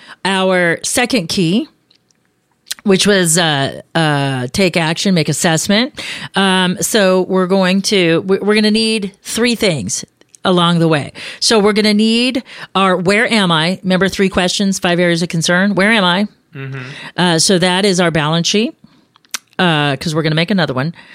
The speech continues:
Speaker 1: Where am I going? Those are our goals from Dreams with Deadlines and our goal achievement strategy. And what's the difference? And that's our monthly cash flow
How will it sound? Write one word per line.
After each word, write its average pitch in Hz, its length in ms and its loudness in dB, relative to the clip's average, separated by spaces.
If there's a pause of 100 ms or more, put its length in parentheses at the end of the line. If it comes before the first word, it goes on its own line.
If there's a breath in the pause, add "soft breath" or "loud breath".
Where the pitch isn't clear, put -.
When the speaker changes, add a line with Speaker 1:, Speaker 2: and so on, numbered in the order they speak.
(240 loud breath)
Speaker 1:
Where 175 400 2
am 214 100 2
I 247 140 0
going? 208 560 0
Those 196 260 0
are 196 140 2
our 170 320 2 (320)
goals 175 520 2
from 156 220 -2
Dreams 151 360 -2
with 185 120 0
Deadlines 156 520 0
and 147 60 0
our 139 120 0
goal 143 200 0
achievement 151 440 0
strategy. 127 640 -2 (960 loud breath)
And 190 320 2
what's 190 320 -2
the 220 100 0
difference? 208 680 -2 (380 loud breath)
And 190 500 2
that's 190 380 -2
our 185 140 4
monthly 165 320 2
cash 190 480 0
flow 127 340 -2